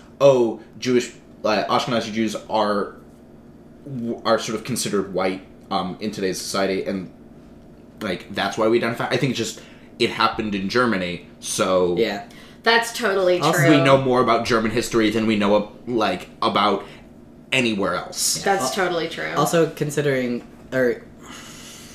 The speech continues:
Speaker 2: uh, including the fact that, like, if we recognize, um, the, you know, various eugenics and genocides happening in Africa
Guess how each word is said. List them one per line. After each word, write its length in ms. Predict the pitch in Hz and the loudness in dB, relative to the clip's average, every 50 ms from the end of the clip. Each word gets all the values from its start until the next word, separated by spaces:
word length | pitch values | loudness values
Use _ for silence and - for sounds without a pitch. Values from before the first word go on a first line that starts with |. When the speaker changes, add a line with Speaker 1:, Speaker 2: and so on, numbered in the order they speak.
| - - - - | -20 -14 -8 -4
Speaker 2:
uh, 40 | 139 | -2
including 680 | 127 120 117 113 110 117 120 127 - 143 139 135 127 | 0 0 0 0 -2 -4 -2 0 2 2 2 2 0
the 60 | 127 | -2
fact 280 | 123 - 127 123 120 - | -2 -2 -4 -4 -2 -2
that, 140 | 120 113 113 | -4 -2 -2
like, 300 | 113 107 104 101 - - - - - - - - - - - - - - | -2 -2 -2 -4 -6 -12 -20 -20 -20 -20 -20 -20 -20 -20 -20 -20 -8 -4
if 240 | - 139 135 - - 135 | -2 -2 -2 -4 -6 -4
we 500 | 135 131 127 127 127 123 123 120 120 - - _ _ - | -2 0 2 2 0 0 -2 -4 -8 -10 -16 _ _ -6
recognize, 960 | 113 120 120 120 - 123 117 120 120 113 110 107 110 107 107 107 104 - - - _ - _ _ | -4 -2 -2 -2 -2 -6 -6 -6 -6 -6 -4 -4 -4 -4 -4 -6 -8 -14 -20 -20 _ -20 _ _
um, 580 | - 110 104 104 101 98 95 95 95 98 110 - _ _ _ _ _ _ _ - | -10 -10 -8 -8 -8 -8 -10 -10 -12 -14 -16 -20 _ _ _ _ _ _ _ -10
the, 180 | - 117 110 - - - _ _ - - - _ - - | -8 -8 -8 -8 -14 -20 _ _ -20 -20 -20 _ -12 -8
you 120 | 143 123 | -4 -4
know, 140 | 117 110 107 | -2 -4 -4
various 520 | 101 101 113 110 113 110 110 107 107 - - | -4 -2 0 0 0 0 -2 -2 -4 -6 -8
eugenics 480 | 113 101 113 110 110 113 107 - - | -4 -4 -2 -4 -4 -4 -6 -8 -8
and 420 | 113 107 110 107 107 104 101 - - - - - 107 | -6 -6 -4 -6 -6 -8 -10 -14 -18 -20 -20 -18 -8
genocides 600 | 98 113 113 113 - - 110 104 104 104 98 - | -6 -4 -4 -4 -4 -6 -6 -4 -4 -6 -6 -6
happening 500 | - 110 107 - 110 107 107 104 104 104 101 | -8 -8 -8 -6 -6 -8 -6 -8 -8 -8 -6
in 380 | 117 113 113 104 107 107 107 107 - - - - - - - - - - - - - - | -4 -4 -4 -4 -4 -6 -8 -10 -14 -20 -20 -20 -20 -18 -18 -18 -18 -18 -20 -20 -10 -8
Africa 600 | 120 123 - - 117 - 117 113 113 110 107 - | -8 -6 -6 -8 -8 -4 -4 -4 -4 -4 -6 -8